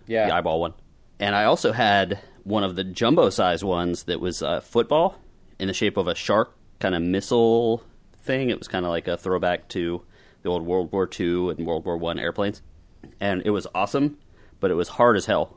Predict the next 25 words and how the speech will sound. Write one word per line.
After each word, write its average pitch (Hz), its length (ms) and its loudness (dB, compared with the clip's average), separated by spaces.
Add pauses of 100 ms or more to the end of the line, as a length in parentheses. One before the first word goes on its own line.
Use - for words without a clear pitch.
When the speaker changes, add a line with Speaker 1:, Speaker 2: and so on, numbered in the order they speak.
Speaker 2:
So - 140 0
if 92 120 0
you 104 80 0
didn't 107 200 2
catch 101 220 -4
that 110 160 2
thing 120 140 4
right, 117 260 2 (240)
it - 100 -4
hurt, - 240 -4 (400)
like, - 220 -8
significantly. 98 560 -2 (460)
But 98 260 2 (220)
there 107 160 2
are 214 100 6
new 165 100 8
Mad 92 220 4
Balls. 87 320 -2 (500)
Uh, 87 140 0
Jimmy 120 260 2
told 104 220 2
me 92 80 2
about 90 240 0
them 90 120 -2
a 90 60 -2